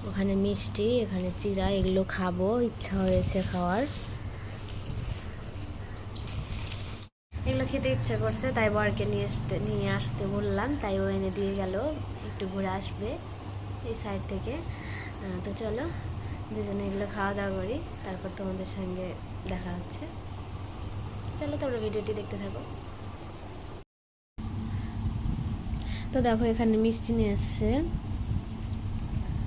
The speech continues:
দুটো দুটো করে নিয়ে এসছে সব মিষ্টি, এগুলো চারটা নিয়ে এসছে। তো চলো, আমি একটা মিষ্টি খেয়ে নিই, তারপরে ওই আসুক,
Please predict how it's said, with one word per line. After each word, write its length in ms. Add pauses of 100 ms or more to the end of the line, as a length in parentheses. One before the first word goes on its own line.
(260)
দুটো 260
দুটো 240
করে 200
নিয়ে 180
এসছে 240
সব 240
মিষ্টি, 440
এগুলো 240
চারটা 340
নিয়ে 200
এসছে। 280 (4000)
তো 160
চলো, 220
আমি 220
একটা 280
মিষ্টি 340
খেয়ে 320
নিই, 200
তারপরে 420
ওই 120
আসুক, 360